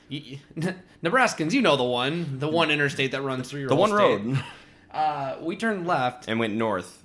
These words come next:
Speaker 2: through
Speaker 1: And
Speaker 2: Nebraska.
Speaker 1: we were like, "Whoa. Hills?
Speaker 2: There's a couple of hills.
Speaker 1: Terrain?
Speaker 2: There's a few towns.
Speaker 1: Blind spots? Towns?"
Speaker 2: There's stuff to look at.
Speaker 1: It
Speaker 2: If
Speaker 1: was
Speaker 2: you
Speaker 1: ins-, it was insane.
Speaker 2: So we had a much better time taking the back roads to Nebraska than we did the freeway.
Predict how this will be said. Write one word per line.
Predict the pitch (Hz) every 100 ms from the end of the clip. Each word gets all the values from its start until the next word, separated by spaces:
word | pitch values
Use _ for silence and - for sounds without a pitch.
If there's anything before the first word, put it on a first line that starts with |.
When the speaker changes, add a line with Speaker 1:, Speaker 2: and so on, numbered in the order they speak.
| -
Speaker 2:
through | -
Speaker 1:
And | 156
Speaker 2:
Nebraska. | 170 185
Speaker 1:
we |
were | 170
like, | 151 - - -
"Whoa. | - 98 131 165 104 92 - _ _ _
Hills? | _ - 123 123 165 208 208 - 151
Speaker 2:
There's | -
a |
couple | - -
of | 262
hills. | 131 135 180
Speaker 1:
Terrain? | - 123 113 107 139 196 214
Speaker 2:
There's | 175
a | 131
few | 135
towns. | - 127 127 120
Speaker 1:
Blind | 127 107 135 143
spots? | - 190 214 214 -
Towns?" | - 110 131 190 247 262 -
Speaker 2:
There's | 175
stuff | - 370
to | 135
look | 101
at. | 120 139 - _ -
Speaker 1:
It |
Speaker 2:
If | 156
Speaker 1:
was |
Speaker 2:
you | 143
Speaker 1:
ins-, | 143 - -
it |
was | 185
insane. | 143 226 254 190 113
Speaker 2:
So | 139
we | 185
had |
a | 160
much | 135 135
better | 120
time | 123 117
taking | 110 101
the |
back | 95 80 -
roads | - -
to |
Nebraska | - - - - 85
than | 87
we | 90
did | 90
the | 87
freeway. | - 69 67